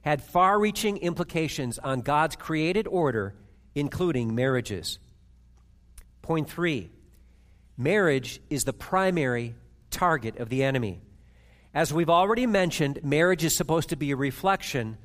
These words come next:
of the beauty and the oneness and the mutual submission of the members of the Godhead. Throughout the Old Testament, marriage was used as a metaphor to describe God's relationship with his people.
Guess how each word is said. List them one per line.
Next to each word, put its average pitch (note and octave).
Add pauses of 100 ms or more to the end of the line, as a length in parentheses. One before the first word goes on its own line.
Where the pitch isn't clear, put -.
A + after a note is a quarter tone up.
(220)
of A#2
the B2+
beauty F3+
and B2+
the B2+
oneness E3+ (300)
and C#3+
the D3
mutual F#3+
submission D#3
of A#2+
the B2+
members C3+
of C3
the B2
Godhead. A#2+ (1000)
Throughout E3+
the F#3+
Old F#3+
Testament, D#3 (280)
marriage F3+
was F3
used F#3+
as F3
a F3
metaphor E3+
to C#3+
describe D#3
God's E3
relationship D#3+
with C#3+
his C#3
people. E3